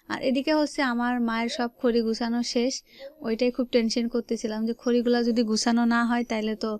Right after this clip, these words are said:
উঠানের মধ্যে কেমন দেখা যাবে না। এই জন্য হচ্ছে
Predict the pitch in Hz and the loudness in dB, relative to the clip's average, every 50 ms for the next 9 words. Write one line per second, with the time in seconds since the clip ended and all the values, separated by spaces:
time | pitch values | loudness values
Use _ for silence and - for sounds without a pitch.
0 | - - - - _ _ - 233 220 - 240 226 233 233 226 226 220 202 233 220 | -10 -16 -20 -20 _ _ -8 -8 -4 -2 -2 -2 0 0 0 -2 -2 -2 -2 -2
1 | - 226 214 214 220 220 214 208 208 - 226 220 220 220 214 220 220 214 226 269 | -2 -4 -4 -2 -2 0 0 0 0 0 0 2 2 0 2 2 0 2 0 0
2 | - - - - - - - - - - - - - - - - _ - - - | -2 -4 -14 -20 -18 -18 -18 -18 -18 -18 -18 -18 -18 -20 -20 -20 _ -20 -12 0
3 | - 247 240 240 254 247 254 269 269 269 269 254 - - - | 4 4 6 6 6 6 6 6 6 4 4 2 0 0 2